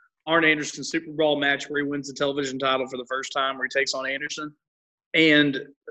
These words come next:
there's a part at the beginning of the match, Bobby throws this right uppercut that pops when he does it, and he knocks just in the facing off, uh, knocks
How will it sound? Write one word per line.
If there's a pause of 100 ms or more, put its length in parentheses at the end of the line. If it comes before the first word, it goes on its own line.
there's
a
part
at
the
beginning
of
the
match, (400)
Bobby
throws
this
right
uppercut
that (280)
pops
when
he
does
it, (200)
and
he
knocks (280)
just
in
the
facing
off,
uh,
knocks